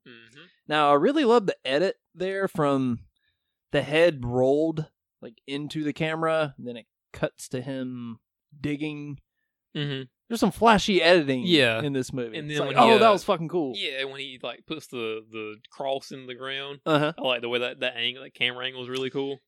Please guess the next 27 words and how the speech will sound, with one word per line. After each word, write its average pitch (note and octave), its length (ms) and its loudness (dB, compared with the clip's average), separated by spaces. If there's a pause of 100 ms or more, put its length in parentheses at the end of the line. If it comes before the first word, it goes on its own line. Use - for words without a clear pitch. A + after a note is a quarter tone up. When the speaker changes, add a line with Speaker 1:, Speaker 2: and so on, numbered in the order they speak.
(120)
Speaker 2:
Yeah. D3+ 560 2 (300)
You C#3+ 80 -18
see G#3 240 -14
a F3 60 -2
lot F#3+ 200 0
of, C3 260 2
a - 460 -20
lot D3 180 -2
of A#2 180 -6
pizzazz. D3 340 -2 (420)
Speaker 1:
Yeah. B2+ 420 0 (140)
A D#3 40 -2
lot D#3+ 100 0
of C#3+ 120 -4 (140)
Sam - 200 -2 (100)
Speaker 2:
Lot - 100 0
of C#3 60 -2
Speaker 1:
Raimi-isms. A#2+ 800 -4
Speaker 2:
A - 20 -10
lot D3+ 140 -2
of A#2 160 -6
"watch F#3+ 300 -2
this, G3+ 260 -6
motherfucker." D#3 840 -6
Speaker 1:
<laughs> - 40 -20
Speaker 2:
Watch D4+ 400 -6
this. A3 100 -2